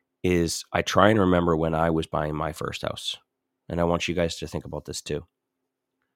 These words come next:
Remember when you were buying your first house. Remember when you were buying your first vehicle. When you make the decision that you want something, there's no turning back from it. They've already been in that house.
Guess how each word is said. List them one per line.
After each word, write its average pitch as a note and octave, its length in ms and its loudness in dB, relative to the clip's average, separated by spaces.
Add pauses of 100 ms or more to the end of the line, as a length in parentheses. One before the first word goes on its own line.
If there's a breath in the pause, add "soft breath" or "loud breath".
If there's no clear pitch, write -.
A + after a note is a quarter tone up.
(160)
Remember F#2+ 380 -2
when F#2+ 200 -2
you F2+ 80 -2
were F2 100 -4
buying E2 280 -6
your D#2+ 100 -6
first - 280 -6
house. D#2 320 0
Remember F2 380 -2
when F#2+ 160 -2
you F2 120 0
were E2 60 0
buying D#2+ 600 -2
your E2 120 -8
first - 380 -6
vehicle. D#2+ 560 -4 (1500 soft breath)
When F2+ 220 -2
you A#2+ 140 2
make B2+ 260 2
the F2 100 0
decision A2 760 0 (600)
that E2+ 120 -2
you F2 180 -4
want E2 280 -4
something, C#3+ 420 -6 (1300)
there's G#2+ 180 4
no A#2+ 160 2
turning A2 360 -4
back D#2 260 -12
from - 160 -16
it. - 240 -20 (840)
They've F2+ 160 0
already A#2+ 220 4
been F#2+ 220 0
in F2 140 -2
that D#2+ 180 -4
house. - 500 -10